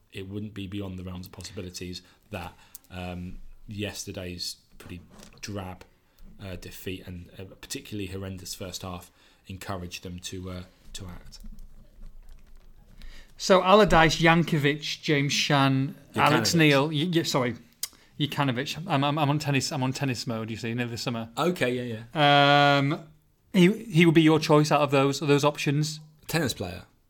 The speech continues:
Speaker 2: No, no. Um, Jokanovic, Allardyce, James Shan. <laughs> Would, would Alex Neil be? Would Alex Neil be, be the man that you would choose out of those?
Speaker 1: I think Tim Henman should come
Speaker 2: Oh,
Speaker 1: in.
Speaker 2: okay,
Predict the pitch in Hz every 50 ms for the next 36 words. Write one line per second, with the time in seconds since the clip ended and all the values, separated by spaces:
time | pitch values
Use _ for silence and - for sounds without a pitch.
0 | _ _ _ - - _ 175 165 147 - 185 165 139 131 - 170 160 151 151 143
1 | 131 123 - - - - - - - - - 180 151 139 135 131 131 131 151 165
2 | 160 151 156 180 165 151 151 175 165 170 156 151 147 131 147 135 139 139 131 -
3 | - 156 151 135 135 135 - - - - 139 123 127 127 127 127 - - - -
4 | - - - - _ - - - - - - - - - - - - 147 - -
5 | 156 160 185 190 - - - 196 190 170 175 196 208 214 214 220 214 202 - 208
6 | 202 190 190 180 156 165 175 165 165 170 180 180 175 185 165 - 202 175 160 135
7 | 156 151 156 156 143 165 147 151 147 151 143 147 151 151 143 143 143 147 147 -
8 | 160 147 131 139 135 135 131 - 139 127 120 120 113 - - - 127 123 120 120
9 | 120 117 - - 110 101 101 107 104 101 98 98 95 - 104 165 160 156 156 160
10 | 160 156 156 156 156 151 151 147 143 135 131 117 - - 127 123 120